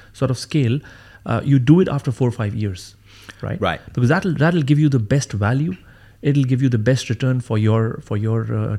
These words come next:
Speaker 1: time and, uh, efforts that you've put into the business.
Speaker 2: I'm making notes here, uh, <laughs> for, for my own personal. So, stage one,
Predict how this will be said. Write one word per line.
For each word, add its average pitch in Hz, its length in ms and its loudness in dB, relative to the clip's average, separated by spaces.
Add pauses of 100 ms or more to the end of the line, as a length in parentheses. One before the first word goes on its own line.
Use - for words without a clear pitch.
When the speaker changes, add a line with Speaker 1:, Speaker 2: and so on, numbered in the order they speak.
Speaker 1:
time 110 220 0
and, 104 280 -4
uh, 101 280 -6
efforts 117 300 -4
that - 180 -6
you've 104 120 -6
put 107 120 -4
into 104 240 -6
the 101 80 -6
business. 107 160 0
Speaker 2:
I'm 104 80 4
making 101 360 4
notes 95 320 0
here, 76 180 -10 (300)
uh, 113 520 4
<laughs> 110 60 -4
for, 120 220 2
for 135 100 -4
my 110 240 4
own 107 100 2
personal. 110 400 2 (280)
So, 127 800 2
stage 147 500 2
one, 113 440 2